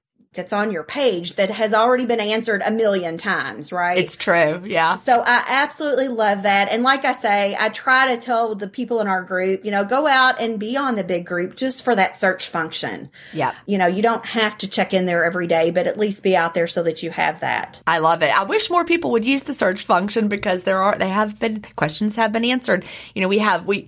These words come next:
Speaker 2: I'm sure you've seen we changed the way the group works
Speaker 1: I have.
Speaker 2: in the
Speaker 1: Mm-hmm.
Speaker 2: past month. And it was because we were having over a thousand posts a day.
Speaker 1: Right.
Speaker 2: And it was the same questions over and over, the
Speaker 1: Right.
Speaker 2: same exact ones over and over, mostly. I mean, and there, you know, success photos, all that as well.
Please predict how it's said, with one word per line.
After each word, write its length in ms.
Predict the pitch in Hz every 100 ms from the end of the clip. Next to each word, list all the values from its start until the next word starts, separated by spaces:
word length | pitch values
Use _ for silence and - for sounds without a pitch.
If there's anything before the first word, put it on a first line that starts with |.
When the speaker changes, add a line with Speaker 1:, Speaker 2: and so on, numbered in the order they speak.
| - - -
Speaker 2:
I'm 100 | 196
sure 160 | 208 262
you've 160 | 208
seen 220 | - 180 170
we 100 | 160
changed 380 | 196 165 156
the 60 | 160
way 100 | 151
the 100 | 147
group 200 | 147 -
works 340 | - 170 -
Speaker 1:
I 80 | 185
have. 520 | 185 175 156 143 135 -
Speaker 2:
in 140 | 190
the 40 | 170
Speaker 1:
Mm-hmm. 80 | 196
Speaker 2:
past 300 | 170 208 196
month. 340 | 180 165 165 -
And 240 | 170 165
it 100 | 165
was 100 | 196
because 540 | 180 156 - 370 208 202 - - -
we 80 | 233
were 120 | 247
having 280 | 254 202 - 185
over 240 | 190 196
a 60 | 170
thousand 340 | 165 165 170 170
posts 400 | 180 151 - -
a 60 |
day. 420 | 143 160 226 - 156
Speaker 1:
Right. 320 | 175 156 - - _ -
Speaker 2:
And 240 | 196 196
it 100 | 196
was 300 | 190 180 170 - -
the 80 | 175
same 280 | 175 156 151
questions 460 | 160 156 175 180
over 300 | 165 165 175
and 140 | 180 202
over, 480 | 302 214 - 180 _ -
the 100 | 208
Speaker 1:
Right. 180 | 185 202
Speaker 2:
same 300 | 175 175 196
exact 480 | 214 202 175 - 277
ones 420 | 339 165 180 202 - -
over 400 | 180 196 202 208
and 160 | 196 202
over, 280 | 180 180 175
mostly. 500 | 208 294 - 160 -
I 80 |
mean, 160 | 349 349
and 140 | 349 277
there, 180 | 220
you 240 | 127 - 156
know, 140 | 135
success 460 | 151 - - 165 -
photos, 340 | 160 156 151
all 160 | 151 156
that 200 | 156 147
as 160 | 143 -
well. 340 | 190 160